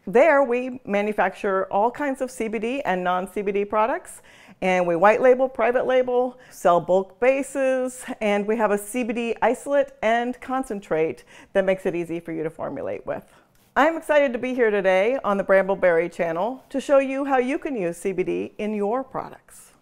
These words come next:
So let's jump right into it. First, what is C B D? It's a chemical substance found in the cannabis plant, both the hemp and the marijuana plant. This kind of chemical is referred to as a cannabinoid.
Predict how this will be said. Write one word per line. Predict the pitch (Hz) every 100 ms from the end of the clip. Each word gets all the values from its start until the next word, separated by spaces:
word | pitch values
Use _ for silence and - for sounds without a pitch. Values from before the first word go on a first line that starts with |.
| -
So | 247
let's | 269 269
jump | - 233 208
right | 202
into | 185 160 151
it. | 151 - _ _ _ _ _ -
First, | 277 160 175 - - _ -
what | 226 294
is | 269 269
C | - 196
B | 151
D? | 151 - - 190 _ _ _ _
It's | 226 226
a |
chemical | 247 254 285 302 302
substance | - 143 - 170 131 -
found | 196 190 196 208 -
in | 185 175
the | 190 208 208
cannabis | - 294 196 143
plant, | - 143 95 - -
both | 185 180
the | 190
hemp | 170 202 214 - _
and | 190 185 190
the |
marijuana | 175 143 139 156 -
plant. | - - - _ _ _ _ _
This | - 359
kind | - 285 247
of | 240
chemical | 214 196 190 202 202
is | 196 202
referred | 196 214 208 202
to | 220 202
as | 202
a |
cannabinoid. | 208 175 135 123 92 82 - -